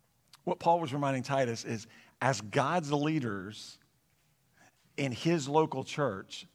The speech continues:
elders and pastors are to encourage and rebuke God's people with the authority that they have received from God.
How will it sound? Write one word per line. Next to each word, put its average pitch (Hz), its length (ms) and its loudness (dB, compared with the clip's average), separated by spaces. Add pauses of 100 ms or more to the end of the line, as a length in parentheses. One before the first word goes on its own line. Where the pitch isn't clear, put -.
(100)
elders 156 380 4
and 127 120 -2
pastors 113 800 -4 (520)
are 131 160 2
to 135 400 -2 (600)
encourage 165 840 -2 (460)
and 127 140 -2
rebuke 120 520 -2 (100)
God's 113 340 -2
people 143 480 -6 (960)
with 147 320 -4
the 143 160 0
authority 113 1040 -6 (400)
that - 160 -6
they 123 100 0
have 117 180 -4
received 101 800 -8 (500)
from 107 240 -6
God. 98 280 -8